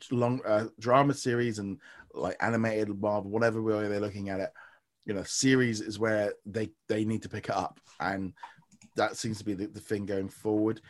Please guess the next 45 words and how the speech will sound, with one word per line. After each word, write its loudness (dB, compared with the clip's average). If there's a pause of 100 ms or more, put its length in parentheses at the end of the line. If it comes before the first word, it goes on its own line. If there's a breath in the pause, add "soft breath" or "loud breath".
(500 soft breath)
We're 6
also 4
getting 6
the -4
second 2
season 2
of 0
High 4
School 0
Musical, 4
the 0
musical, 2
the -4
series, 4 (800)
um, 0
which 0
I'm 6
looking -2
forward 0
to. 2 (580 soft breath)
I 2 (120)
did 0
like 4
that 4
first 2
season. 4
It 2
was 0
a -2
bit 4
of 2
a 4 (720 soft breath)
unexpected 2
thing. 0 (140)
We're 6
also 6
getting 4
the 6
Diary 6
of 2
a 2
Future -4
President 2
season -2
two. 4